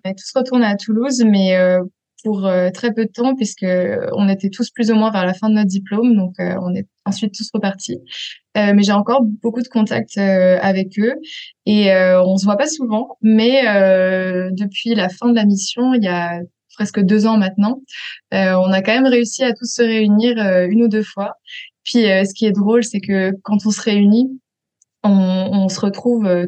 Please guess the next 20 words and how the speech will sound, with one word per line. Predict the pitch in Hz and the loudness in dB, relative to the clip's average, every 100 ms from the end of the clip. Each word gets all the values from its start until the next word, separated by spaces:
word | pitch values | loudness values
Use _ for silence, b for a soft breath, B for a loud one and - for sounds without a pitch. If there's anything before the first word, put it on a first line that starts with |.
| 180 | -4
tous | 247 226 - - - - | -6 -4 -6 -12 -14 -16
chez | - - - 220 | -8 -4 -2 -2
quelqu'un, | 208 190 190 220 262 B B B _ | -2 -4 -2 -4 -6 B B B _
euh, | 196 180 175 175 175 180 185 | 0 2 2 2 0 0 -2
dans, | 185 180 | -4 -4
dans | 185 175 | -4 -2
la | 180 | 0
maison | 196 196 220 | 2 2 0
de | 202 | 0
quelqu'un, | 190 180 190 220 | -4 -6 -4 -2
et | 226 180 | -2 -4
en | 180 | -6
fait, | 214 214 | -8 -8
ça, | 185 196 - | -10 -12 -12
ça | - 185 | -8 -6
ressemble | 196 220 - 240 226 | 0 0 0 0 0
un | 190 | 0
petit | 196 - 190 | -2 -2 2
peu | 220 | 2
à | 214 185 | 4 2